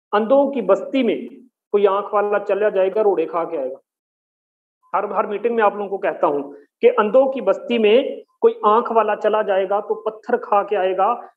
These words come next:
क्योंकि उसने उसको जाके कहना, "ओए, तू तो पता नहीं किस दिन का नहाया है।" कोई आंख वाला चला जाएगा ना, अंधे बेचारे ने कब नहाना है, उसको क्या पता ना। तो वो जब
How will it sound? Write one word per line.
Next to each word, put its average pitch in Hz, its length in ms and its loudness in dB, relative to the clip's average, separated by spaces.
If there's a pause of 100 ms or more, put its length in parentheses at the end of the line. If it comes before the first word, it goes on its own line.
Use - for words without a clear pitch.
क्योंकि 226 220 -6
उसने 240 400 0
उसको 240 420 0
जाके 190 320 0
कहना, 196 300 0
"ओए, 226 160 6
तू 220 240 -4
तो 214 120 2
पता 208 240 0
नहीं 220 100 0
किस - 260 -6
दिन 214 160 2
का 220 140 0
नहाया 185 340 -2
है।" 170 180 -12 (360)
कोई 233 120 -2
आंख 214 260 -2
वाला 247 160 2
चला 240 200 0
जाएगा 233 280 0
ना, 269 80 -2 (160)
अंधे 214 220 0
बेचारे 226 300 0
ने 233 100 -8
कब 233 180 0
नहाना 208 280 -2
है, 175 60 -4
उसको 190 240 -6
क्या 226 180 2
पता 160 260 -2
ना। - 180 -4 (440)
तो 247 80 6
वो 254 160 6
जब 240 300 4